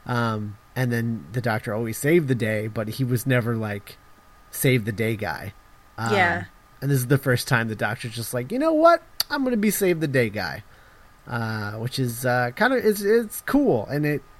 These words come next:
Speaker 1: sets up, uh, like, kind of a new direction for the show, I think, that, you know, lasted forever at this
Speaker 2: Mm-hmm.
Speaker 1: <laughs> point. Um, so I, uh, I do really, really love that, that Troughton quote. I think that's really good. Um,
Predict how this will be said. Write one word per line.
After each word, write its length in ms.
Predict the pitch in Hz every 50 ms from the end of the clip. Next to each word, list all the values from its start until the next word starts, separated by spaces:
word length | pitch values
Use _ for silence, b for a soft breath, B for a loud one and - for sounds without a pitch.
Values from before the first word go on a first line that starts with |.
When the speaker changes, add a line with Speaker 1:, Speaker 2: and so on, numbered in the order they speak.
| B B B B B
Speaker 1:
sets 320 | - - 208 196 196 -
up, 240 | 208 185 180 - -
uh, 520 | 175 170 170 170 170 170 165 165 165 165 160 -
like, 280 | 143 160 156 - -
kind 220 | - - 170 170 175
of 80 | 160
a 40 | 151
new 200 | 151 156 165 170
direction 480 | 147 151 147 147 156 - - 151 143 131
for 100 | - 139
the 100 | 123 123
show, 420 | - - 165 170 139 107 107 107 - - - - - - - - - - - - - - - -
I 100 | 120 120
think, 360 | - - 101 95 98 - - - -
that, 200 | - 101 95 - - - - - - - -
you 100 | 135 127
know, 180 | 107 95 101 104
lasted 340 | - 101 107 113 - - -
forever 440 | - - 104 104 113 107 - 107 107 - - -
at 80 | - 123
this 220 | 220 226 226 214
Speaker 2:
Mm-hmm. 100 | 202 185
Speaker 1:
<laughs> 120 | - 214 190
point. 200 | - 254 220 - B B B B B B B B B -
Um, 460 | 147 143 139 135 135 131 127 127 123 - - - - - - - - - - - - - - - - - - - - - -
so 480 | - - - 175 165 160 151 147 143 131 - - -
I, 240 | - 175 185 180 175
uh, 240 | 170 160 156 147 135
I 120 | 120 165 165
do 220 | 151 139 196 196
really, 240 | 175 170 165 160 151
really 280 | 147 147 147 143 143 135
love 260 | 127 131 127 120 113
that, 220 | 123 113 110 113 - -
that 180 | - 117 104 98
Troughton 360 | - - 120 110 98 82 90
quote. 260 | - - 104 95 98 - -
I 60 | 127
think 180 | - 127 123 107
that's 180 | 101 98 -
really 180 | 107 - - 113
good. 280 | 117 - 98 95 107 104 - - - - - - - - -
Um, 400 | - 104 98 95 90 90 101 104